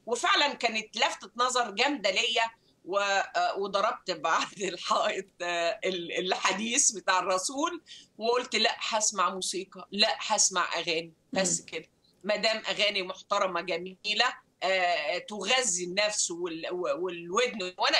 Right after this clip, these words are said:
Speaker 1: الكلام ده كنت مسلمة. آه،
Speaker 2: مم.
Speaker 1: ليه، ليه لأ؟ ليه لأ؟
Speaker 2: مم.
Speaker 1: بس.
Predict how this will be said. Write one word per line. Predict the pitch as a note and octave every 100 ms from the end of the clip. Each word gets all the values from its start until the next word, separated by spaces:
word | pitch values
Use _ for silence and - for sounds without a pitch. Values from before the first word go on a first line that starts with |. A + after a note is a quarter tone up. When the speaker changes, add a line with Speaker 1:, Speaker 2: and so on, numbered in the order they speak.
| -
Speaker 1:
الكلام | - A3 B3 C#4
ده | G#3 G#3 - -
كنت | F#3+ -
مسلمة. | F#3 E3+ F3 E3 C#3 - - - - -
آه، | G#3 G#3 G3+
Speaker 2:
مم. | F#3
Speaker 1:
ليه، | F3 G3+ B3 D#3+ G3+
ليه | E4 F#4
لأ؟ | A3+ - - - _
ليه | A3+ B3 A3
لأ؟ | - - - _ A3+
Speaker 2:
مم. | G3 F#3+ - - -
Speaker 1:
بس. | G#3+ - - -